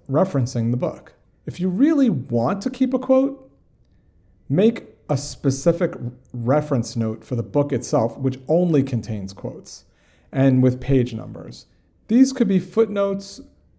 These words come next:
or embedded quotes in your piece later. But as much as you can,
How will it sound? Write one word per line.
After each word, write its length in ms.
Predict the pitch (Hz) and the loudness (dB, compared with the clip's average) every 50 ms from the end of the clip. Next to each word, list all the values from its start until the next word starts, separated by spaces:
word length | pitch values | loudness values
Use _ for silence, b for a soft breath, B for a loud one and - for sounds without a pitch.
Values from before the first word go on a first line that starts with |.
| _ _ | _ _
or 440 | - 143 147 147 143 139 139 135 139 | 2 4 6 8 8 8 6 4 4
embedded 480 | 160 143 131 - 151 147 147 143 139 - | 2 4 8 8 8 10 8 6 4 2
quotes 400 | - - 143 131 131 127 127 - | 2 6 6 6 6 6 2 0
in 120 | 127 120 | 0 2
your 120 | 117 113 | 2 2
piece 340 | 110 110 - 123 117 113 - | 0 0 -2 -2 -2 -2 -2
later. 420 | 113 107 104 98 101 101 - - - _ _ _ _ _ _ _ _ _ - | -6 -4 -6 -6 -8 -12 -14 -16 -18 _ _ _ _ _ _ _ _ _ 4
But 100 | 175 175 | 4 4
as 120 | 175 175 | 6 6
much 300 | 175 196 254 254 254 - | 4 4 4 4 4 2
as 100 | 233 202 | 2 2
you 100 | 220 220 | 2 4
can, 480 | - - 170 151 131 120 107 101 107 | 6 6 6 6 4 2 0 -2 -6